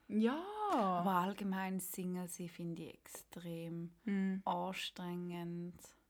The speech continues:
Speaker 2: Es
Speaker 1: Ja.
Speaker 2: ist schön, es ist, es ist Fun, es ist wirklich viel Fun als Single.
Speaker 1: Ja, aber zu unserer Zeit war es Fun gewesen, Andrina. Ganz ehrlich, was willst
Speaker 2: Vor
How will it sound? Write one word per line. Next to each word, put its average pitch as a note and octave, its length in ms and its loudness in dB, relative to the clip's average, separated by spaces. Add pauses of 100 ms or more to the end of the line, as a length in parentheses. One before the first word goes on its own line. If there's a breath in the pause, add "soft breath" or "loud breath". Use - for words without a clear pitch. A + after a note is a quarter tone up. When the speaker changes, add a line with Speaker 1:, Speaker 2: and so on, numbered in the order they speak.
(680 loud breath)
Speaker 2:
Es G3+ 120 2
Speaker 1:
Ja. A#3+ 100 6
Speaker 2:
ist C4+ 220 8
schön, A3+ 320 6
es A3 160 0
ist, - 260 -4
es F3 160 -6
ist - 220 -2
Fun, F#3+ 540 0
es F3 140 -6
ist E3+ 220 -4 (160)
wirklich F#3+ 360 -6
viel A3 300 -2
Fun A3+ 520 -2
als A3+ 260 -2
Single. A#3 180 2
Speaker 1:
Ja, A#3 100 8
aber B3 180 6
zu - 120 -2
unserer C#4 360 6
Zeit C4+ 220 2
war - 80 -4
es - 80 -4
Fun A#3+ 220 0
gewesen, A#3+ 160 0
Andrina. A3 360 4
Ganz A#3 280 0
ehrlich, A#3 340 0
was G3+ 180 0
willst A#3 120 4
Speaker 2:
Vor A#3 280 8